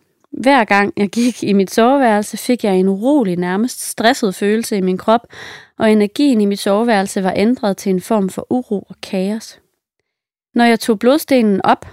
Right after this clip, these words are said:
blev den stressende følelse forstærket. Min datter og jeg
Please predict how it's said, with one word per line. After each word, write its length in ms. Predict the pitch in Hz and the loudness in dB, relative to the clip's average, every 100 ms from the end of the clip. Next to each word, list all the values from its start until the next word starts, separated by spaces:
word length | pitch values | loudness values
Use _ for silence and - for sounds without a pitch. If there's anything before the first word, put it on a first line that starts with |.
| _ | _
blev 200 | - 208 | -4 0
den 120 | 202 196 | 2 -2
stressende 480 | - 208 233 226 | 0 0 0 -4
følelse 420 | 196 196 202 214 208 | -4 -2 -4 -6 -10
forstærket. 580 | 190 - 175 - 190 - _ _ _ _ _ - | -10 -6 -4 -4 -6 -10 _ _ _ _ _ -2
Min 140 | 202 | 0
datter 340 | 190 208 254 | 2 2 2
og 100 | 208 | 0
jeg 320 | 185 180 196 | 0 0 -2